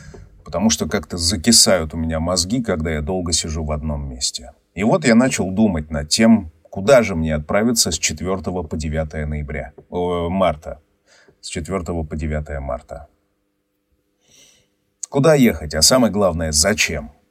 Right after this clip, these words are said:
Вот зачем? Вот я размышляю, зачем куда-то ехать. Сначала я думал поехать в Ереван. Да, такой вот странный выбор. Ну,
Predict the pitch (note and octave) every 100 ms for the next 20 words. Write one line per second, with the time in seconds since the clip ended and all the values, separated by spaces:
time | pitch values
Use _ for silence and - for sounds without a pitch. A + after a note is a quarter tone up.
0 | _ - - _ F#2+ D#2+ F2 B2+ - -
1 | - - - - _ - D#3+ D3 G#2+ A2+
2 | F#2+ F2 - D2+ C2+ C2+ D#2 A2 F#2 F#2
3 | G2 - D#2 D#2 D2+ C#2+ C2+ - - _
4 | _ _ _ _ - - - _ _ -
5 | F2 D#2+ F3+ D#3 A2+ F#2+ A#2+ A#2+ F2 D#2+
6 | E2 E2+ E2 E2 - - _ - - _
7 | _ _ D2+ D2 D2 F2 E2+ D2+ C#2+ D2+
8 | _ _ _ _ _ _ _ _ _ _
9 | - F2+ D2+ E2+ E2 F2+ F2+ - - G2+
10 | D#2 D2+ F2 D3 C#3 A#2 - _ _ _
11 | _ - _ G#3+ F3